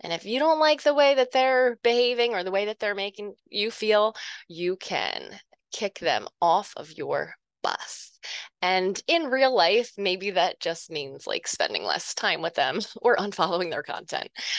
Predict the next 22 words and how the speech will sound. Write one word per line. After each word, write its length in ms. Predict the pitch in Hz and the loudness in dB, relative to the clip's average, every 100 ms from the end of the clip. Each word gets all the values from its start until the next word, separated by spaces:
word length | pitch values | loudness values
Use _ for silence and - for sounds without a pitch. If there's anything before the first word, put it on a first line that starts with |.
| - | -4
But 160 | - 143 - | 0 2 2
it's 180 | 233 | 2
your 100 | 254 | 4
bus. 320 | 233 185 - - | 4 2 0 -6
Don't 200 | 156 - | -6 -6
forget 240 | - - | -8 -6
that. 180 | - - - _ _ _ - _ _ - | -4 -4 -6 _ _ _ -20 _ _ -16
Use 460 | 185 214 269 285 277 | -2 4 4 4 2
enthusiasm 800 | 185 185 233 233 233 214 208 202 - | -2 0 2 2 4 2 2 -2 -2
to 220 | 170 160 | -2 -2
attract 480 | - - 214 208 - - | -4 0 2 2 -2 -10
and 100 | 180 | -8
retain 500 | 160 185 175 170 180 - | -8 -6 -6 -6 -8 -6
passengers. 800 | - 151 - 156 - - - - - - - - | -4 -4 -6 -8 -8 -6 -8 -10 -10 -10 -8 0
That 160 | 277 | 4
is 120 | 427 - | 6 4
so 320 | - 180 131 | 4 4 4
true, 460 | - 135 76 55 - | 2 0 -2 -4 -2
right? 220 | 240 277 | 0 0
Enthusiasm 800 | 214 220 269 311 339 359 349 339 | -4 -4 -4 -4 2 4 4 2
just, 400 | 320 233 - - - - - - - - | 0 -2 -4 -8 -10 -14 -14 -16 -18 -6
um, 560 | 190 180 143 98 98 | 0 2 0 -4 -16